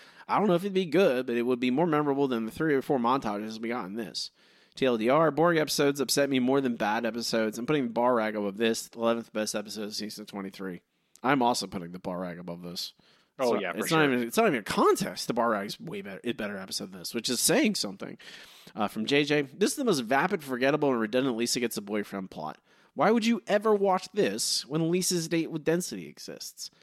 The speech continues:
Speaker 1: What even is the conflict here? That Marge doesn't approve? But we don't see her do anything to keep them apart.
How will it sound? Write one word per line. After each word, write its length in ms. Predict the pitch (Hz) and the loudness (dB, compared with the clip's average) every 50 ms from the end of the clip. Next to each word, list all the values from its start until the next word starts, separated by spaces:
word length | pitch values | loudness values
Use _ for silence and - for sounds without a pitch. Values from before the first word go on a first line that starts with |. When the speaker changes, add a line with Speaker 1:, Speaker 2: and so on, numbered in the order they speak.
| _ _ _ | _ _ _
Speaker 1:
What 160 | 143 196 - | 0 0 0
even 220 | 220 226 226 220 | 0 0 2 2
is 140 | 220 208 - | 2 2 0
the 100 | 226 202 | -4 -4
conflict 680 | - - - 139 175 233 302 254 - - 101 80 - - | -4 -6 -6 -4 -2 -2 -2 -4 -4 -6 -10 -10 -10 -10
here? 280 | - 95 69 - 50 - - | -10 -10 -10 -10 -14 -14 -12
That 160 | 101 95 - | -14 -14 -12
Marge 500 | 90 95 98 110 120 143 180 175 156 135 | -10 -6 -4 -2 2 4 4 2 2 2
doesn't 260 | - 147 147 143 160 | 2 2 4 4 2
approve? 560 | 143 120 - - 113 131 175 269 294 - - - - - _ _ _ _ _ _ - | 0 0 0 0 2 4 4 2 0 -6 -14 -20 -20 -20 _ _ _ _ _ _ -4
But 80 | 139 | -2
we 140 | 190 233 233 | -2 2 2
don't 200 | 247 247 - - | 2 0 0 0
see 640 | - - - - - 208 247 262 196 131 127 135 147 135 | 2 2 4 4 4 4 4 2 2 2 0 -2 -4 0
her 160 | - 180 175 | 2 2 4
do 200 | 165 185 196 - - | 4 2 0 2 0
anything 520 | 190 226 262 254 - - 107 92 78 73 | 0 2 2 0 0 -2 -6 -10 -10 -12
to 80 | 101 - | -12 -8
keep 180 | - 113 110 | -8 -8 -8
them 160 | - 87 95 | -6 -10 -10
apart. 380 | 90 - - - 60 57 - | -12 -12 -12 -12 -12 -12 -14